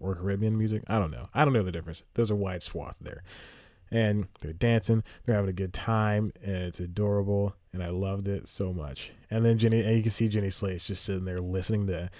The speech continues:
Adam Scott talk about how he wants to get the crowd, get the whole crowd to petition to get him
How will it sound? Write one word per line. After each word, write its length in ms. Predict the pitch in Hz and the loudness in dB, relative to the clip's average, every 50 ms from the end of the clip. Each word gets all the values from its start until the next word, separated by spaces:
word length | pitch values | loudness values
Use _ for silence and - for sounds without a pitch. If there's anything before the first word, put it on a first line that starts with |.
| - - - - - | -18 -20 -18 -6 -2
Adam 240 | 101 101 98 104 101 | 0 0 2 0 0
Scott 300 | - - 104 92 85 80 | 0 0 0 0 0 -2
talk 220 | - 87 90 92 | -4 -4 -4 -4
about 280 | 98 87 90 85 82 - | -2 -2 -2 -2 -2 -2
how 260 | 95 90 87 82 82 | -4 -4 -4 -4 -4
he 200 | 85 87 95 92 | -4 -4 -4 -4
wants 300 | 87 87 87 87 98 - | -2 -2 -2 -4 -4 -6
to 420 | - - 101 92 85 82 82 80 78 - - - - _ _ _ _ _ _ - - | -6 -6 -4 -4 -4 -4 -6 -6 -8 -12 -16 -20 -20 _ _ _ _ _ _ -8 -4
get 180 | - 101 - | -4 -2 -2
the 80 | - 104 | -2 -4
crowd, 600 | - - - 110 107 98 90 90 90 - - 95 | -4 -2 0 2 2 2 2 -2 -4 -4 -6 -4
get 160 | - 110 101 - | -2 -2 0 0
the 100 | 104 98 | -2 -2
whole 280 | - - 101 98 95 | 0 0 0 -2 -2
crowd 260 | - - 110 101 98 | -2 -2 -2 0 -2
to 80 | 95 92 | -2 -2
petition 500 | - - - - - 104 95 - - 101 | -4 -4 -4 -2 -4 -4 -4 -4 -4 -4
to 60 | 95 | -4
get 220 | 87 92 101 95 92 | -4 -2 -2 -2 -2
him 300 | 95 98 92 95 95 | -2 -4 -4 -4 -4